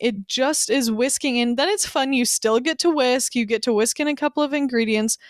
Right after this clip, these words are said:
but it's easy. You don't have to make it from scratch. If you want to be advanced and bake yourself something from scratch,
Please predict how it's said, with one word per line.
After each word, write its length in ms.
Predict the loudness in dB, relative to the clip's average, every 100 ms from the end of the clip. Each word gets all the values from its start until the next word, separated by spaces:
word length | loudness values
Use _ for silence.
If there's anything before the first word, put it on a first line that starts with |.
| -20 -8 -2
but 100 | -2
it's 180 | -2
easy. 360 | 0 0 2 0
You 280 | 0 0 2
don't 240 | 0 -2
have 140 | -4 -2
to 100 | -2
make 260 | -2 -2
it 100 | -4
from 200 | -2 -2
scratch. 540 | -2 -2 0 0 -2 -8 -14 _ _
If 180 | -6 0
you 140 | 0
want 200 | 2 2
to 60 | 2
be 160 | 2 0
advanced 540 | 0 -2 -2 -2 -2
and 240 | -2 0
bake 200 | 0 0
yourself 320 | 0 0 0 -2
something 360 | -4 -2 -2
from 200 | -2 -4
scratch, 460 | -4 -2 -2 -2